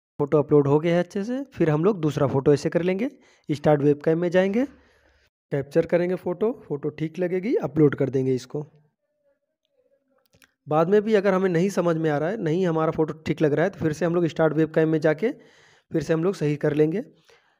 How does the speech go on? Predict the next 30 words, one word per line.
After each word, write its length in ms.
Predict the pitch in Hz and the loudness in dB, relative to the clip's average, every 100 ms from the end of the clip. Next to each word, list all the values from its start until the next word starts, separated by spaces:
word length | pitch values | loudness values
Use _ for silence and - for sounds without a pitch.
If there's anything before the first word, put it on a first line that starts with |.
| _ _ _ _ _ _ _ - | _ _ _ _ _ _ _ -8
हमारी 300 | 147 151 156 | -2 0 0
ये 80 | 151 | 2
फ़ोटो 280 | 151 151 | 0 0
देखिए, 280 | 147 147 190 | 0 0 0
ये 160 | 190 143 | 0 0
भी 120 | 156 | 0
अप-, 220 | 147 - - - | -2 -4 -20 -8
फ़ोटो 280 | - 139 170 | -2 0 2
अपडेटेड 380 | 160 147 143 165 | 2 2 0 -4
सक्सेसफुली, 520 | 147 143 143 156 175 | -6 -4 -4 -2 0
ये 160 | 156 | 0
भी 120 | 139 151 | 0 0
हमारे 220 | 139 139 | -2 0
दोनों 220 | 139 147 | 0 0
फ़ोटो 300 | 143 139 170 196 - 175 214 _ _ _ _ _ _ _ _ _ _ | -2 -2 -2 -2 -8 -20 -20 _ _ _ _ _ _ _ _ _ _
अपडेट 380 | 135 131 143 151 | -10 0 2 2
हो 120 | 160 | 2
गई 180 | 165 175 | 2 2
है। 200 | 196 285 | 2 0
ये 80 | 190 | -2
तीसरा 360 | - 151 139 151 | -2 -2 0 0
भी 120 | 151 | 0
कर 160 | 165 165 | -2 0
लेंगे 240 | 170 175 | 0 0
हम 120 | 180 | 0
लोग, 140 | 202 202 | 0 -2
स्टार्ट 280 | - 151 139 | -2 -2 0
वेबकैम 380 | 139 139 156 156 | -2 0 -2 -2
में 100 | 160 | -2
जाएंगे 380 | 170 180 196 | -2 -2 -4